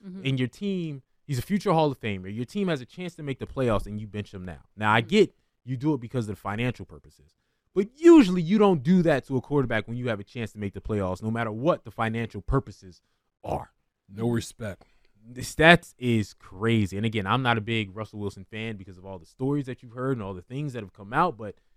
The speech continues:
Speaker 2: it's, even with that, it's like,
Speaker 1: No, that's
Speaker 2: yo,
Speaker 1: crazy.
Speaker 2: that is, you are doing him dirty
Speaker 1: Mm-hmm.
Speaker 2: by doing that at this time and at this period. Dad, what, what did you think about
Speaker 3: For
Speaker 2: what happened?
Speaker 3: Stidham.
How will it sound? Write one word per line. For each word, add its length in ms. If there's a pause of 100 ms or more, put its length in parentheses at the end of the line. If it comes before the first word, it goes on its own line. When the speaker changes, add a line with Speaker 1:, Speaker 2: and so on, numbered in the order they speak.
(100)
Speaker 2:
it's, 220 (200)
even 300
with 200
that, 180
it's 140
like, 260 (920)
Speaker 1:
No, 220
that's 100
Speaker 2:
yo, 300
Speaker 1:
crazy. 260
Speaker 2:
that 220
is, 460
you 200
are 80
doing 300
him 320 (360)
dirty 540
Speaker 1:
Mm-hmm. 280
Speaker 2:
by 200
doing 360
that 260
at 120 (100)
this 200
time 500 (260)
and 120
at 200
this 160
period. 420
Dad, 320
what, 140
what 240
did 180
you 80
think 240
about 300 (180)
Speaker 3:
For 60
Speaker 2:
what 160
happened? 400
Speaker 3:
Stidham. 140